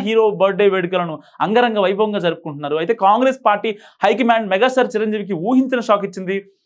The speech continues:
గతంలో హీరో చిరంజీవి ప్రజారాజ్యం పార్టీ స్థాపించిన తర్వాత ఆ పార్టీని కాంగ్రెస్ పార్టీలో విలీనం చేశారు. ఆ తర్వాత హీరో చిరంజీవి యూపీఏ ప్రభుత్వంలో కేంద్ర మంత్రిగా కూడా పనిచేసిన విషయం అందరికీ తెలుసు. So తెలుగు రాష్ట్రాలు విడిపోవడం, కేంద్రంలో ఎన్డీఏ ప్రభుత్వం అధికారంలోకి వచ్చిన తర్వాత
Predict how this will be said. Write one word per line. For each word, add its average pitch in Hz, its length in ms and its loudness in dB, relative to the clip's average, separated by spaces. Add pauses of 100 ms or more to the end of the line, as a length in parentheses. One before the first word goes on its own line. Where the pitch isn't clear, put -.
(200)
గతంలో 262 340 4 (180)
హీరో 247 240 2 (120)
చిరంజీవి 226 420 0 (320)
ప్రజారాజ్యం 233 520 4
పార్టీ 214 200 2 (120)
స్థాపించిన 202 560 -2
తర్వాత 175 280 2 (180)
ఆ 202 80 6 (100)
పార్టీని 196 420 0 (340)
కాంగ్రెస్ 247 380 4
పార్టీలో 202 320 2
విలీనం 185 280 -4
చేశారు. 156 260 -4 (360)
ఆ - 100 4
తర్వాత 226 200 2 (100)
హీరో 226 180 0 (100)
చిరంజీవి 196 420 -4 (360)
యూపీఏ 240 320 0
ప్రభుత్వంలో 190 360 0 (100)
కేంద్ర 220 240 0
మంత్రిగా 175 260 -2
కూడా 160 160 -2
పనిచేసిన 147 340 -10
విషయం 151 160 -4
అందరికీ 147 280 -4
తెలుసు. 113 200 -12 (300)
So 226 120 2
తెలుగు 247 220 4
రాష్ట్రాలు 247 340 4
విడిపోవడం, 220 400 2 (640)
కేంద్రంలో 233 420 2
ఎన్డీఏ 220 280 2
ప్రభుత్వం 214 300 0
అధికారంలోకి 202 380 0
వచ్చిన 180 200 -10
తర్వాత 196 180 2